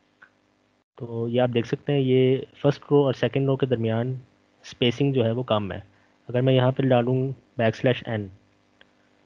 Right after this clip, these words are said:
तो आप देख सकते हैं कि काफ़ी ज़्यादा space है First row के दरमियान और second के दरमियान, इसी तरह second और third के दरमियान काफ़ी space आ रही है।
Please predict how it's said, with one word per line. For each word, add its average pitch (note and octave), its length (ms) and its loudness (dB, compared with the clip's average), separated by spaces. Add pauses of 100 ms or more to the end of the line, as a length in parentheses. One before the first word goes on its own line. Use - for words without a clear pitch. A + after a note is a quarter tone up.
(580)
तो A2+ 840 2 (200)
आप A#2 180 -4
देख A2+ 180 0
सकते C3 260 0
हैं B2 100 0
कि C3 120 2
काफ़ी A#2+ 320 2
ज़्यादा A2+ 240 2
space G#2 400 0
है G2 260 -4 (140)
First A2+ 280 0
row A#2 100 2
के A2 80 -2
दरमियान G#2 400 -2
और G2+ 80 -4
second A2+ 340 -4
के B2+ 80 2
दरमियान, A2+ 420 0
इसी A2 140 -4
तरह G#2+ 240 0
second A2+ 380 -2
और A2 100 2
third G#2+ 240 -2
के A#2 80 0
दरमियान G#2 300 -2
काफ़ी G#2+ 280 0
space - 360 -6
आ - 40 -4
रही - 220 -10
है। - 260 -20